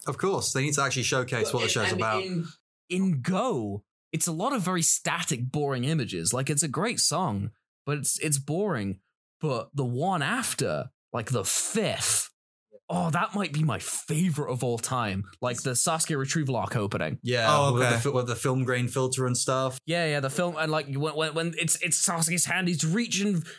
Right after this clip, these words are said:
Speaker 2: for the ninja
Speaker 1: Lots
Speaker 2: headband, and then he drops it when Itachi comes up. It's good imagery.
Speaker 1: Lots of symbolism there as well, yeah.
Speaker 2: Also, um, Yura Yura, which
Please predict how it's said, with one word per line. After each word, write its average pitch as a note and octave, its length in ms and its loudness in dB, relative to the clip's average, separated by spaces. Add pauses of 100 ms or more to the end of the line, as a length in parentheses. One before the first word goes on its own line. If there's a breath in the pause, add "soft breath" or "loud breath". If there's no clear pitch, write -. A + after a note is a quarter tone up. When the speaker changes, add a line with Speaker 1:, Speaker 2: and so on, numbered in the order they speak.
(140)
Speaker 2:
for G#3+ 180 0
the G3+ 240 -2 (540)
ninja A3 680 0 (460)
Speaker 1:
Lots F3 160 -4
Speaker 2:
headband, A3+ 560 0
and A#3 80 0
then A#3+ 100 0
he A#3 100 -2
drops G#3 440 0
it B3 80 -2
when A#3+ 100 0
Itachi A3 540 -2
comes A3 240 2
up. G#3 160 0
It's F#3 160 -2
good F#3 160 0
imagery. G2+ 380 0
Speaker 1:
Lots A#2+ 240 0
of G#2+ 80 2
symbolism B2+ 540 2
there B2+ 280 2
as B2 140 0
well, B2+ 240 0
yeah. B2 80 -4
Speaker 2:
Also, F#3 360 0
um, D3 360 0
Yura D#3 280 0
Yura, D3 440 0 (240)
which B2 520 -2